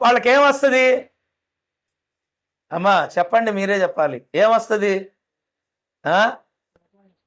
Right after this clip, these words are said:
కోపం వస్తది. ప్రార్థన చేసుకోమంటే కోపడతారండి ఎవరన్నా? రాత్రి ఓ పాస్టర్ గారు ఫోన్ చేసి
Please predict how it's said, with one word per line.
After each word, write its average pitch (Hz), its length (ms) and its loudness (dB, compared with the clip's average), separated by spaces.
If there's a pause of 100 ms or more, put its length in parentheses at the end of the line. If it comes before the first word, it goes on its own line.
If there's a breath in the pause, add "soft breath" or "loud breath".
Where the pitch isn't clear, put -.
(160)
కోపం 190 360 0
వస్తది. 202 500 -12 (1700)
ప్రార్థన 208 500 0
చేసుకోమంటే 240 580 0
కోపడతారండి 220 800 2
ఎవరన్నా? 208 420 0 (1000)
రాత్రి 233 380 2
ఓ 233 140 2
పాస్టర్ 220 380 -2
గారు 214 160 2
ఫోన్ 214 280 -4
చేసి 208 500 -6